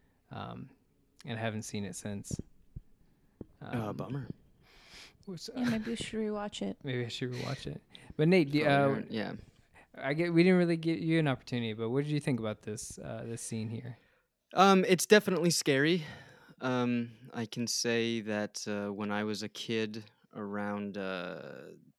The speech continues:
Speaker 2: a time where I would have nightmares about things from movies. Uh, give you context, Jaws,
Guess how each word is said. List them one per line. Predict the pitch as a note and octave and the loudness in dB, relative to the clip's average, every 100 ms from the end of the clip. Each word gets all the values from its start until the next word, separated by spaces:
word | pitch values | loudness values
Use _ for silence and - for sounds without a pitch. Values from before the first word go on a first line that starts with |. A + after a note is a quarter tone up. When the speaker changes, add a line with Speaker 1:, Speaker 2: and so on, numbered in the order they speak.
| _ | _
Speaker 2:
a | G#2+ | -16
time | - A2+ A2 A2 | -10 -6 -4 -4
where | G#2 G#2 G2+ G2+ - | -4 -4 -4 -6 -6
I | G2+ | -6
would | G2+ F#2+ | -6 -6
have | G#2+ G2 | -6 -6
nightmares | G2+ G#2 A2 A2 A2 A2 G#2 - - | -6 -6 -6 -4 -4 -4 -6 -10 -12
about | F#2+ F#2 G2+ A#2+ - | -16 -6 -4 -4 -4
things | D3 D3 C#3 | -6 -6 -6
from | D3 D3 C#3 C3+ | -6 -6 -6 -6
movies. | D3+ D#3 E3 F3 - - _ _ _ _ _ _ _ _ _ _ _ | -4 -2 -4 -4 -8 -12 _ _ _ _ _ _ _ _ _ _ _
Uh, | G2 F#2+ F2 D#2 D#2 - | -8 -6 -6 -8 -10 -14
give | - - | -16 -18
you | |
context, | - F2 F#2+ - F#2 - - - | -14 -12 -10 -10 -10 -10 -14 -6
Jaws, | A#2 G#2+ G#2 A2 A2 - - | 0 0 0 -2 -4 -8 -8